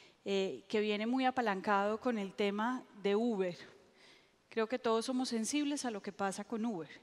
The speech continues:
El treinta y uno de enero, Uber deja Colombia. Y el tema de que Uber deje Colombia, eh, independiente de la postura que podamos tener cada uno de los que estamos o no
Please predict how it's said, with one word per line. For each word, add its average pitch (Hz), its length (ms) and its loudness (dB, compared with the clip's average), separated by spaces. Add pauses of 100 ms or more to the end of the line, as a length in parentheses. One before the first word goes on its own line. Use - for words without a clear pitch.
(360)
El 185 80 -16
treinta 202 320 -4
y 202 80 0
uno 226 160 -4
de 247 120 0
enero, 277 420 2 (120)
Uber 302 400 0 (240)
deja 208 260 0
Colombia. 196 540 -4 (1160)
Y 220 100 2
el 214 140 4
tema 247 340 4
de 311 320 4 (180)
que 226 160 -2
Uber 254 300 4
deje 302 240 0
Colombia, 240 580 2 (920)
eh, 190 220 -4
independiente 220 880 2
de 269 120 4
la 233 120 4
postura 262 480 -2
que 277 100 -2
podamos 214 340 0
tener 233 260 -4
cada 240 200 4
uno 247 240 0
de 240 80 0
los 196 160 -6
que 208 120 -6
estamos 214 680 -2
o 214 120 -2
no 202 380 -2